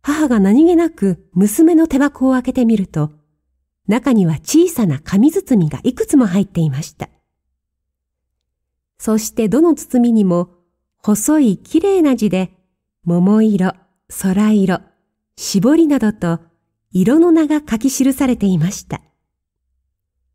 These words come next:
一色ずつ紙に丁寧に包んだその色の朝顔の種です。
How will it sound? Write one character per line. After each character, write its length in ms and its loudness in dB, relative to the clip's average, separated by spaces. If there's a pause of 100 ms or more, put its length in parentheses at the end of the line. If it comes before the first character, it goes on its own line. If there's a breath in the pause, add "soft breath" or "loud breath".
(680)
一 300 0
色 200 2
ず 140 -4
つ 500 -4
紙 300 2
に 160 4
丁 280 0
寧 220 2
に 140 2
包 340 -2
ん 60 0
だ 120 -4
そ 140 -4
の 160 2
色 240 0
の 240 -2
朝 300 -4
顔 200 0
の 120 2
種 240 -2
で 140 -4
す。 180 -20